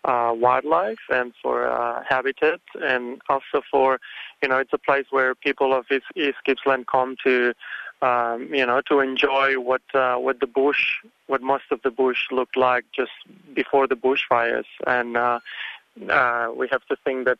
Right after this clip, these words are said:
eighty percent of the, of the forests of East Gippsland burned during those, those, uh, bushfires. In regards to the, uh, the machinery, they haven't, uh, moved in yet.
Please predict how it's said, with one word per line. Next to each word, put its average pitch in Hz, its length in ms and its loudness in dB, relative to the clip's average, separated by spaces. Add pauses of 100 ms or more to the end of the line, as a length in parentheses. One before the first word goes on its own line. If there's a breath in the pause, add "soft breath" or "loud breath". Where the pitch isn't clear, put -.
eighty 135 220 0
percent 123 400 -2
of 120 160 -2
the, 120 440 0
of 123 140 -8
the 135 80 -4
forests 123 460 0 (340)
of 131 160 0
East 127 220 2
Gippsland 120 480 0
burned 123 320 -2
during 123 240 0
those, 131 180 0 (160)
those, 131 300 -2 (100)
uh, 120 320 0
bushfires. 123 640 0 (640 loud breath)
In 139 120 2
regards 143 340 4 (100)
to 147 140 6
the, 131 500 4
uh, 131 440 2
the 131 100 0
machinery, 160 640 2
they 143 160 2
haven't, 123 480 -2 (240)
uh, 117 360 0
moved 127 320 -4
in 123 200 0
yet. 139 240 0